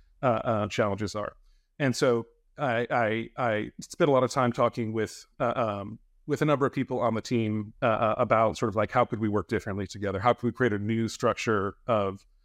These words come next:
uh, uh, uh, of, of working so that we kind of, like, have clear roles and responsibilities and, and clear sort of way for a lot of people to input. And so it was a very operational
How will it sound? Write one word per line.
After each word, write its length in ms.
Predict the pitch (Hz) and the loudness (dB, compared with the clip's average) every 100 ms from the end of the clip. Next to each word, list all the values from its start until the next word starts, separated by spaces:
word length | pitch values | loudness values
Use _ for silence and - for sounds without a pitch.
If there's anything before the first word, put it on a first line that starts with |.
| _ _ _ - | _ _ _ 2
uh, 40 | |
uh, 20 | |
uh, 580 | 120 107 113 104 107 101 - | 2 4 2 2 0 -2 -2
of, 180 | 127 - | -4 -2
of 120 | 117 | 0
working 320 | 147 - 104 | 0 2 -4
so 160 | - 123 | 0 0
that 160 | 110 117 | 0 -2
we 120 | 113 | -2
kind 200 | 127 110 | 0 0
of, 80 | 104 | 0
like, 160 | 104 - _ - | -4 -6 _ -2
have 200 | 127 - | -2 0
clear 240 | 156 131 | 4 4
roles 260 | 120 120 113 | 4 0 0
and 60 | |
responsibilities 920 | 110 113 107 - 175 165 156 143 - - | -4 -2 -4 -2 2 2 2 -2 -4 -6
and, 220 | 117 113 | -4 -4
and 240 | 113 110 120 - | -6 -8 -10 -12
clear 260 | - 123 110 | 0 2 2
sort 160 | 117 | -2
of 80 | 98 | 0
way 200 | 107 104 | 2 2
for 280 | - 104 - | 2 0 0
a 80 | 107 | -2
lot 120 | 101 | -4
of 60 | |
people 220 | 120 101 101 _ | -6 -14 -16 _
to 180 | - 101 | -8 -6
input. 280 | 110 - 104 _ _ - _ _ | -6 -6 -10 _ _ -20 _ _
And 120 | - | -6
so 120 | 131 147 | 0 0
it 60 | |
was 120 | 147 | 0
a 20 | 160 | 0
very 160 | 170 | 0
operational 720 | 127 127 123 123 127 107 98 | 0 0 2 2 2 -2 -4